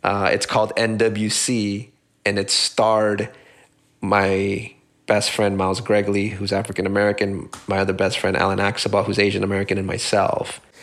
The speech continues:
And this little show, which was simply supposed to be a showcase for our talents, because, uh, as Black and Asian-American, they were feeling the same,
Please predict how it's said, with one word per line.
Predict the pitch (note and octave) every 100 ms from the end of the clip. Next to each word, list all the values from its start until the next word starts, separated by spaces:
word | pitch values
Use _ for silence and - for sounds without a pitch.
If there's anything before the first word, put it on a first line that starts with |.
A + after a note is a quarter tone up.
| - - - - -
And | - A2+
this | C3 C#3
little | B2 C#3+ C#3+
show, | C3 - C3+ E3 F#3+ G2 G2 A2+
which | B2+ B2+
was | C3+ C3
simply | - - B3+ E4 D#4+
supposed | F3 B2+ C#3+ F3+ F3+
to | C#3
be | B2 D3 C#3
a |
showcase | B2 - D3 D3+ C#3 A#2
for | - G#2+ G#2+
our | G#2
talents, | - D#3 B3 A2+ -
because, | A#2+ - B2 A2 G#2+ - - _ _ -
uh, | F2 F2+ - - -
as | A2 A2
Black | - - G#2 C#3+ C3+
and | A2
Asian-American, | A2+ A#2 G#2 C#3 D3+ A2+
they | D#3
were | C3
feeling | - F#3 G3+ D3+
the | A2+
same, | A2+ - B2 C#3 C3+ A2+